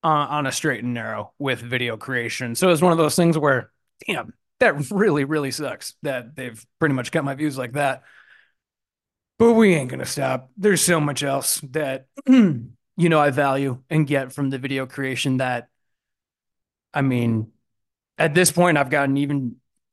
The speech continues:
I've probably met, like, over, like, twenty fans in public at, at this point. And in regards to, you know, any, any, any form of, like, "Hey, I need, I need some, some recognition that I'm making these videos,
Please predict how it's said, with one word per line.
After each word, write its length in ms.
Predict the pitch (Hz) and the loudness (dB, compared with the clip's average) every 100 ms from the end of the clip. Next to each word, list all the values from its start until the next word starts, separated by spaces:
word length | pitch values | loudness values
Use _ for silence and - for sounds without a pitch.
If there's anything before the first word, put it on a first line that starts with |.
| _ _ _ _ _ _ | _ _ _ _ _ _
I've 120 | - | -14
probably 220 | 143 147 123 | -6 -4 -4
met, 200 | 120 113 | -6 -8
like, 200 | 107 110 | -12 -10
over, 380 | 131 127 110 _ _ _ _ _ _ - | -6 -6 -8 _ _ _ _ _ _ -12
like, 180 | 110 - | -10 -6
twenty 240 | 160 131 | -2 -2
fans 320 | 127 143 135 | -2 -2 -2
in 80 | 120 | -4
public 340 | 127 139 127 127 _ _ _ _ _ | -6 -6 -8 -10 _ _ _ _ _
at, 180 | 135 127 | -10 -8
at 160 | 143 139 | -6 -4
this 180 | 135 | -6
point. 360 | - 147 143 139 _ _ _ | -4 -2 -2 -2 _ _ _
And 120 | 151 139 | -4 -2
in 100 | 131 | -2
regards 380 | 135 139 123 - | -2 -4 -4 -4
to, 140 | 131 | -2
you 120 | 147 | 2
know, 140 | 170 147 | 4 4
any, 280 | 165 160 160 | 2 0 0
any, 360 | 170 156 - - _ - _ | 0 0 -2 -10 _ -20 _
any 180 | 175 175 | 2 2
form 400 | - 180 175 170 | 2 2 2 4
of, 140 | 156 131 | 0 0
like, 280 | 139 127 | -2 -4
"Hey, 300 | - - 202 | -8 -6 -4
I 80 | 143 | -4
need, 340 | 147 165 151 - _ _ _ | -2 -4 -6 -14 _ _ _
I 60 | 143 | -6
need 180 | 160 156 | -4 -2
some, 640 | - 185 175 165 147 131 _ _ - | 0 4 4 4 2 -2 _ _ -6
some 340 | - 262 220 | 0 2 4
recognition 720 | 208 170 175 220 190 165 131 | 2 0 -2 -2 -2 -4 -6
that 120 | 143 | -6
I'm 100 | 143 | -4
making 260 | 175 160 165 | -4 -4 -4
these 180 | 160 151 | -6 -4
videos, 480 | 196 160 151 135 | -4 -4 -6 -8